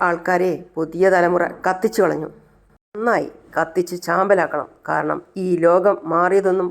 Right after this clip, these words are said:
അറിയാതെ അവർ ജീവിക്കും. ഞാൻ മാറിയത് ഇപ്പോഴാ, ഈ പ്രായത്തിൽ. അതൊക്കെ പോട്ടെ, എനിക്ക്, എനിക്ക് പറയാനുള്ളത് വേറൊന്നുമല്ല.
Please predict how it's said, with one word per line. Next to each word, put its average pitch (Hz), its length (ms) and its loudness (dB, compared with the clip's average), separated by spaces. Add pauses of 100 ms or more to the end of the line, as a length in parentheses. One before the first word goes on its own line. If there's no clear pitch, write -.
അറിയാതെ 165 400 0 (640)
അവർ 165 240 2 (340)
ജീവിക്കും. 196 500 2 (1040)
ഞാൻ 151 440 -2 (100)
മാറിയത് 208 400 2 (180)
ഇപ്പോഴാ, 175 400 0 (440)
ഈ 190 120 -4
പ്രായത്തിൽ. 170 480 -4 (640)
അതൊക്കെ 185 260 0
പോട്ടെ, 202 280 2 (440)
എനിക്ക്, 170 320 2 (160)
എനിക്ക് 180 300 4
പറയാനുള്ളത് 180 500 2 (120)
വേറൊന്നുമല്ല. 160 520 2